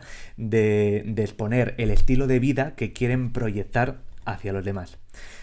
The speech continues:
Desde entonces, eh, Tamara ha sabido aprovechar, seguramente bien asesorada por una agencia o, o por, bueno, por un responsable de comunicación, esa multicanalidad, eh, que le dan tanto sus perfiles en redes sociales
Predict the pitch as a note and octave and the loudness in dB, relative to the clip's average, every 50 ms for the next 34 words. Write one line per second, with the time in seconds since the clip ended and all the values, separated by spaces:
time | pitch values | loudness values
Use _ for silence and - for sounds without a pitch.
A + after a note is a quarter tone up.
0 | - - - A#2+ A#2 A2+ A#2 G#2+ C3 C3+ C3 - E3 D3+ - - - A2+ G#2+ G#2 | -14 -10 -6 -4 -2 -2 0 0 2 0 0 0 -2 -4 -4 -4 -4 -2 0 0
1 | G2+ G#2 A2 G#2 G#2+ A2+ A#2 A#2+ A2+ A2 A2+ - - G#2+ - A#2+ A2+ A2 A2 G#2+ | 0 0 0 0 0 2 2 2 2 2 2 0 -2 -4 -2 0 2 2 2 2
2 | A2+ A2 G#2+ G#2+ G2+ - C3 C3+ D#3 E3+ - - - - - - B2 - A#2+ A#2 | 2 0 0 0 0 2 2 2 2 0 -6 -14 -14 -12 -12 -10 -8 -6 -2 0
3 | C3 C3+ C#3 C3+ C3+ B2+ C#3 A#2 A2+ B2 B2 C3 B2+ C#3 B2 B2 A#2 A2+ A#2+ A#2+ | 0 0 0 0 -2 0 0 2 2 2 2 0 0 -2 -2 0 2 2 4 4
4 | A2+ A2+ G#2+ - - - - - - - - A2 G#2+ A2 A2 G#2 - B2+ B2 B2+ | 4 4 2 0 -4 -10 -14 -14 -10 -6 -4 -2 0 0 0 -2 0 0 0 0
5 | B2+ B2+ B2+ C3 C3 C3 C3 C3 A#2 G#2 G2+ G2 G2 - G2+ G#2 G2 F#2+ - G#2 | 0 0 0 2 2 4 4 2 2 2 0 -2 -4 -4 -4 -4 -4 -4 -4 -4
6 | G2+ G2 G#2 G#2+ G2+ G2 G2 G#2 G2 G2+ G#2+ G#2 A2 - - A2 G#2 G#2+ A2+ A2 | -6 -4 -4 -4 -6 -6 -6 -6 -6 -4 -4 -6 -6 -6 -6 -6 -4 -2 -2 -2
7 | A2 G#2 G#2 G2+ - G#2 G2 G2+ G#2 G2+ - G2+ - - A#2+ A#2+ B2+ B2+ - - | 0 0 -2 -2 -4 -4 -4 -4 -4 -4 -4 -6 -6 -4 -4 -4 -4 -6 -12 -16
8 | - - - - - - - - - B2 A#2 C3 B2 B2 C3 B2+ C3 B2+ A#2+ - | -20 -20 -20 -20 -20 -18 -12 -6 -4 -2 -2 0 0 2 0 0 0 -2 -2 -2
9 | A#2 A2 A2 A2 G#2+ G#2 A2 G#2 C3 C3 B2+ C3+ - - - - - - - - | 0 0 2 2 2 4 4 4 4 4 2 0 -4 -8 -10 -12 -14 -16 -16 -12
10 | - - G#2+ G#2 G#2 G#2 G#2 G2+ G#2 G2 G2+ - G#2+ G#2+ A2 A2+ A2 G2+ - A2+ | -8 -4 -2 0 0 0 0 0 0 -2 -2 -2 -2 0 0 0 0 -2 -4 -8
11 | G#2+ G#2 A2 - - A2 - - A2 - - - C3 C3 B2 B2 B2+ B2+ B2 B2 | -8 -8 -8 -8 -8 -8 -8 -6 -8 -8 -4 0 2 2 4 4 4 2 2 2
12 | B2 A#2+ A#2+ B2+ A#2+ A2+ A2+ B2+ B2 B2 B2 B2+ A#2 - C#3 C#3+ D3+ E3 F3+ F3+ | 2 0 -2 -4 -6 -4 -2 -2 -2 -2 -2 -4 -4 -4 -4 -2 -2 -2 -4 -6
13 | - | -8